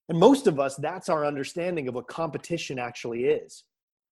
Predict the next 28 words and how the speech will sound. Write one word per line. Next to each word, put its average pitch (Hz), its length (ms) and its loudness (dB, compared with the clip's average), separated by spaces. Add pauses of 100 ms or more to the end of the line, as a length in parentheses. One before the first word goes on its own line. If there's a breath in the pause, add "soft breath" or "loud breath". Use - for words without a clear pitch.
(380)
But 165 80 2
it 175 60 10
was 160 160 6
learning 156 560 2
from 135 640 0 (840)
an 156 80 -2
amazing 151 640 0
author 156 540 6
and 135 260 -4
coach - 680 0
and 131 200 -4
on-air 143 380 -2
host, 139 340 -2
guy 143 120 2
named 131 200 -4
Yogi 147 300 4
Roth, 123 460 0
who 123 100 -10
helped 139 280 -2 (320)
write 156 300 0
the 151 100 0
book 135 360 2
Win 147 220 0
Forever 139 380 0
with 117 180 -8
Coach - 280 -2
Carroll. 143 680 -2 (1200)
And 151 580 2